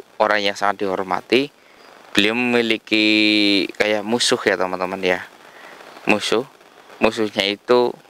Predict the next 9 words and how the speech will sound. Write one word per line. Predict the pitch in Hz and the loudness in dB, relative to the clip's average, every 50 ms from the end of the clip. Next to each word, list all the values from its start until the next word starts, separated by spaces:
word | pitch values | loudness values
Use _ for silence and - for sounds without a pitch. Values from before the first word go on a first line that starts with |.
| - - - | -20 -8 -2
nggak | - 87 - | -2 -2 -2
suka | - - 107 - - 123 123 - | -2 -6 -6 -2 -2 -2 -2 0
kalau | - 117 110 104 92 | 0 0 0 0 -2
sering | - - - 110 113 113 | -2 -6 -6 -6 -6 -2
ditegur | 107 104 - - - - - 110 110 - - - - | -2 -2 -2 -4 -2 2 2 2 2 2 -6 -2 -2
oleh | 107 101 101 - - | -2 -2 -4 -8 -10
Gus, | - 113 110 - - 104 | -8 -6 -4 -2 -2 -2
ya, | 101 - | -2 -4
teman-teman. | - 101 95 92 92 95 92 104 120 | -8 -16 -16 -10 -10 -8 -8 -8 -10